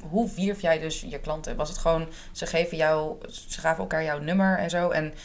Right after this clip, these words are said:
vond je dat niet eng, dat ze dat ook zo doorgaven?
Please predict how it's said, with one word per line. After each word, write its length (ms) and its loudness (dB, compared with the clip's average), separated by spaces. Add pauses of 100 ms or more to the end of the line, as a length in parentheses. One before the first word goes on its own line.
(200)
vond 180 0
je 60 0
dat 80 -8
niet 180 -10
eng, 440 0
dat 160 -4
ze 100 -2
dat 240 0
ook 180 0
zo 160 0
doorgaven? 600 -2